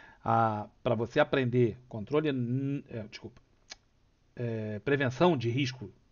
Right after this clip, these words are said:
não sistêmico, prevenção de risco sistêmico, muito importante. Como reaplicar o dinheiro, como fazer a reaplicação do dinheiro que você ganhar. Isso também é muito, muito importante. Operar vendido, a gente vem falando isso desde o meio do ano passado.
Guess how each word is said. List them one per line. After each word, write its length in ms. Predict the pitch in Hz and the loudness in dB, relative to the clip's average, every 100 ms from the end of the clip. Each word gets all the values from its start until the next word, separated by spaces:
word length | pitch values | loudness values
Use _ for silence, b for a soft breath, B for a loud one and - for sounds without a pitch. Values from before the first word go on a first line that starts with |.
| - | -2
não 140 | 123 | -2
sistêmico, 540 | 127 - 123 127 127 | -2 -4 0 0 0
prevenção 460 | 123 156 143 127 151 | -2 0 0 -2 -4
de 60 | 123 | -2
risco 280 | 120 - | -4 -6
sistêmico, 640 | - 113 - 113 120 117 - b b b b b b b | -12 -12 -8 -4 -4 -4 -10 b b b b b b b
muito 520 | 101 107 143 185 180 | -4 0 6 6 6
importante. 480 | 175 175 135 127 127 | 2 2 0 0 2
Como 180 | 185 190 | 4 6
reaplicar 560 | 143 156 143 131 139 | 10 10 8 4 6
o 60 | 139 | 4
dinheiro, 440 | 120 120 131 131 | 4 0 2 2
como 240 | 131 175 175 | 0 -4 -4
fazer 520 | - 147 117 127 147 | 2 2 4 2 4
a 40 | 123 | 4
reaplicação 760 | 107 107 139 139 127 117 135 | 0 0 0 0 -2 -2 -2
do 80 | 123 | -4
dinheiro 160 | 117 | -4
que 40 | - | -2
você 220 | 123 185 | -2 0
ganhar. 500 | 160 165 127 123 127 b b b b b b | 2 4 4 2 0 b b b b b b
Isso 220 | 120 - | -8 -2
também 400 | 131 110 123 127 127 - - | 0 0 -2 -4 -10 -18 -6
é 160 | 120 | -2
muito, 480 | 120 117 123 135 123 | 0 0 0 -2 -2
muito 240 | 123 135 127 | -2 0 -2
importante. 480 | 120 117 113 107 | -2 -4 -6 -8
Operar 260 | 160 - 147 | 0 4 6
vendido, 480 | 147 151 127 151 131 | 4 0 2 2 2
a 40 | |
gente 100 | 147 | 0
vem 80 | 226 | -2
falando 280 | 202 151 143 | -2 -2 -2
isso 280 | 139 131 135 | -4 -4 0
desde 260 | 147 156 | 0 0
o 20 | |
meio 140 | 147 139 | 0 -2
do 60 | |
ano 100 | 135 | 0
passado. 580 | 135 143 - 120 123 117 | 0 0 2 4 4 2